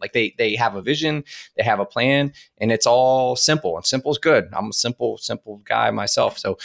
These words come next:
um, but I think a lot of people just don't, for whatever reason, aren't thinking that far ahead sometimes. And they get kinda shell shocked with, like, the events, right? The, the Home Depot closes, you know,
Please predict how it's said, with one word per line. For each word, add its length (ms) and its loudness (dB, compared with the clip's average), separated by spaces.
um, 480 0
but 120 0
I 60 0
think 160 -4
a 40 0
lot 180 2
of 40 -10
people 200 -4
just 160 -2
don't, 220 0
for 140 0
whatever 300 2
reason, 260 -6
aren't 160 -6
thinking 260 -6
that 140 -6
far 200 0
ahead 240 -2
sometimes. 440 -8
And 80 0
they 80 2
get 200 -6
kinda 360 -2
shell 280 -2
shocked 400 -2
with, 160 -6
like, 240 -4
the 220 4
events, 520 2
right? 300 0
The, 320 -4
the 220 -4
Home 180 -2
Depot 380 0
closes, 720 0
you 140 -6
know, 340 -4